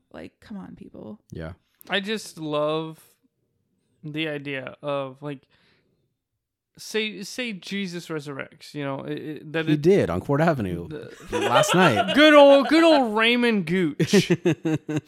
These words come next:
Speaker 3: You know,
Speaker 1: Is this,
Speaker 2: If
Speaker 1: is his
Speaker 2: the
Speaker 1: name?
Speaker 2: Lord came back
Speaker 3: He
Speaker 2: as a man named Raymond Gooch, it would just, it,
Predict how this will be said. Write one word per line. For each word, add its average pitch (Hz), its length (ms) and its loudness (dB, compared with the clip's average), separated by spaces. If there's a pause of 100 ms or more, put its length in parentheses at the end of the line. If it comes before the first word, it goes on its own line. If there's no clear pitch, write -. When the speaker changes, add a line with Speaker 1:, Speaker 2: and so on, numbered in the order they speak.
(420)
Speaker 3:
You 190 200 0
know, 180 340 0 (200)
Speaker 1:
Is 220 100 -12
this, 233 160 -10
Speaker 2:
If 185 120 4
Speaker 1:
is - 60 -4
his - 120 -4
Speaker 2:
the 196 80 6
Speaker 1:
name? 175 260 6
Speaker 2:
Lord 156 480 2
came 143 380 0
back 117 300 2
Speaker 3:
He 185 160 -8 (280)
Speaker 2:
as 165 160 2
a 165 100 4
man 131 520 -2
named 120 680 -4
Raymond 131 720 0
Gooch, 107 600 -4 (480)
it 143 180 0
would 156 220 0
just, 143 500 -4 (140)
it, - 440 -12